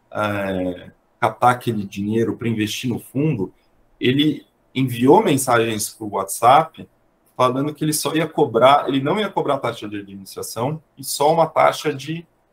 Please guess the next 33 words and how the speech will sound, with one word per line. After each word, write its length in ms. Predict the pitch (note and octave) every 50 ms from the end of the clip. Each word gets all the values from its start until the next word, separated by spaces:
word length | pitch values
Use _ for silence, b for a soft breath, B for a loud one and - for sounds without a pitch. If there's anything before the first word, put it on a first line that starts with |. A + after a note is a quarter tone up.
| _ _ _ _ _ _ _ _ _
resultado, 680 | - C3+ C3 C#3 D#3 D3+ - - G2+ G2+ G2 F#2 F#2
de 120 | F2+ A2 G#2+
sucesso. 720 | - - D3 - - - G#2+ F#2 F#2 F#2 - - - _ _ _ _ _ _ _ _ _ _ _ _
X 340 | - - - F#3+ G#3+ G#3 -
por 180 | - G3 F3 C3+
cento 380 | - - D3+ E3 F#3 F3+ -
sobre 300 | D#3+ - - E3+ D#3+ E3
o 40 | D#3+
que 100 | - -
eu 60 | D3+
consegui 440 | D3+ - D#3 D#3 - - D#3+ D3 D3+
ganhar. 480 | D3+ D#3+ D#3 D3+ C3+ A2+ G2+ G2+ - _ _ _ _ _ _ _ _ _ _ _ _ _ _ _ _
Só 180 | - - D#3 D#3+
que 220 | D#3+ - G3+ G3
ele, 220 | F#3 F#3 F#3 F#3 F#3
antes 320 | F#3+ G#3 B3 C#4 C4+ -
de 160 | - E3+ F3
investir 400 | F3 D3+ C#3 C3+ C3+ - - C3+
o 40 | A#2+
dinheiro, 600 | A#2+ A2+ G#2+ G#2 A2+ C3 D3+ D#3+ D#3 F#2+ F#2+ F#2+ - _ _
ele 140 | - A2+ A2
investia 340 | A2+ A2+ A#2 A#2 - - C3+
sim 240 | - - - D3 D3
uma 200 | C3+ A2 G#2 G2
parte 380 | - - B2 C3 B2+ - - G#2
do 100 | G#2 G2+
dinheiro 320 | F#2+ - G2 F#2+ F#2 F#2
na 120 | F#2+ F#2 F#2
bolsa, 460 | - A2 B2+ D3 D3+ - - - - _ _ _ _ _ _ -
mas 180 | A#2 A#2+ A#2+
antes 220 | D#3 G3+ A3 A3 -
de 100 | F3 E3+
investir, 560 | D3+ B2+ B2 A2+ - - - F3 F#3 F3